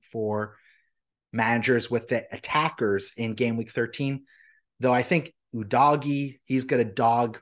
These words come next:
from an F P L points perspective. And Matty Cash also might be time to, uh, trade that in for some gold or, uh, Ethereum, depending on what your, uh, your persuasion is, because, uh,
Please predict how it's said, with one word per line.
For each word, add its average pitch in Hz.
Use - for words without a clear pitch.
from 110
an 107
F 120
P -
L 101
points 139
perspective. 131
And 107
Matty 147
Cash 139
also 143
might 143
be 175
time 147
to, 131
uh, 107
trade 139
that 127
in 120
for 117
some 110
gold 135
or, 104
uh, 98
Ethereum, 143
depending 123
on 113
what 117
your, 113
uh, 104
your -
persuasion 123
is, 95
because, 107
uh, 98